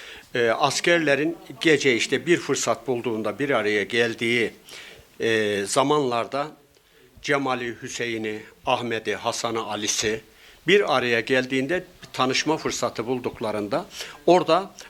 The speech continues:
Trabzonlu, Diyarbakırlı, Urfalı, e, Kütahyalı, e,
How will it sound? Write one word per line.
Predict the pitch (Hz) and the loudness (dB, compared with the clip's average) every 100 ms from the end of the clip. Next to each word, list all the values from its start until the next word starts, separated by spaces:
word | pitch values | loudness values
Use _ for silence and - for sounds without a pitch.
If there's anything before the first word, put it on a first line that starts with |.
| - | -8
Trabzonlu, | 139 151 127 135 135 135 160 - - | 2 2 4 2 4 2 2 -2 -2
Diyarbakırlı, | 127 123 123 123 120 131 123 120 127 - | 4 4 6 2 2 0 2 0 0 0
Urfalı, | 143 131 - 120 127 127 - - - - - - - | 2 2 2 4 6 4 0 -18 -20 -18 -18 -20 -2
e, | - 117 - | 2 2 2
Kütahyalı, | - - 120 127 120 120 120 - - - - - - | -2 0 0 2 -2 -2 -4 -8 -20 -20 -20 -20 -8
e, | 123 | -2